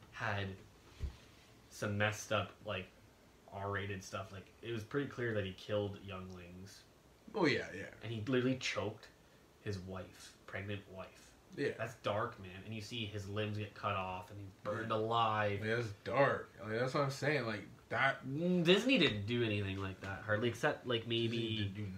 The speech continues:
Speaker 2: nothing.
Speaker 1: maybe, like, the story between Kylo and
Speaker 2: Well, they don't, they just slaughtered a bunch of people.
Speaker 1: Yeah.
Speaker 2: That's it. Like,
Speaker 1: Well.
Speaker 2: I don't know. Anyways.
Speaker 1: Mandalorian,
Speaker 2: But
Speaker 1: back to that quickly.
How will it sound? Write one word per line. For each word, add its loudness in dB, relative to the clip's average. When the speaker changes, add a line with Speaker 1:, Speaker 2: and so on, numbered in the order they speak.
Speaker 2:
nothing. -10
Speaker 1:
maybe, 0
like, -2
the -4
story -4
between -6
Kylo 2
and -6
Speaker 2:
Well, -6
they -4
don't, -4
they -8
just -10
slaughtered -6
a -14
bunch -16
of -18
people. -14
Speaker 1:
Yeah. -10
Speaker 2:
That's -12
it. -14
Like, -10
Speaker 1:
Well. -8
Speaker 2:
I -4
don't -4
know. -6
Anyways. 2
Speaker 1:
Mandalorian, 8
Speaker 2:
But 0
Speaker 1:
back 0
to 0
that 2
quickly. -4